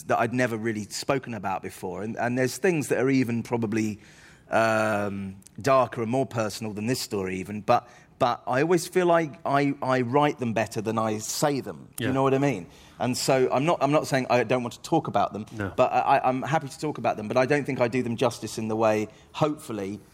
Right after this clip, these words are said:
Speaker 1: I express them in the book.
Speaker 2: Oh, you certainly do
Speaker 1: Buy the
Speaker 2: justice.
Speaker 1: book, ladies and gentlemen. No, I don't, I don't mean it like that, but I, I, um, it's hard, it's hard to write about that stuff, you know? It's,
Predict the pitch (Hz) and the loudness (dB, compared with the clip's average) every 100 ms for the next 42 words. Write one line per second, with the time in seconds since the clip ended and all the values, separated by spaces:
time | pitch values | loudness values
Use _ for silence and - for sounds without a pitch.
0 | - - 110 113 - - 110 - 110 104 | -20 -6 0 0 -2 -6 -6 -4 -6 -4
1 | 101 131 - - 131 135 190 117 113 123 | -4 -4 -6 -8 -6 -2 -4 -2 -4 -2
2 | 120 233 254 247 202 156 117 98 101 95 | 0 2 4 2 0 -4 -6 -6 -6 -6
3 | 90 95 95 90 - 90 98 - - - | -8 -10 -10 -10 -12 -12 -12 -12 -12 -12
4 | - - 165 185 202 247 202 190 214 208 | -10 -2 2 4 4 4 4 4 4 0
5 | 180 147 123 107 104 107 120 127 127 117 | -2 2 2 4 0 0 2 2 4 2
6 | 120 117 113 113 113 113 147 143 254 277 | 4 4 2 0 -6 -2 -2 2 4 4
7 | 190 190 226 262 269 - 220 262 - 156 | 4 2 2 4 2 2 4 4 2 0
8 | 147 98 98 - - 90 - 113 147 98 | 0 -2 -6 -8 -6 -6 -4 -4 -4 -4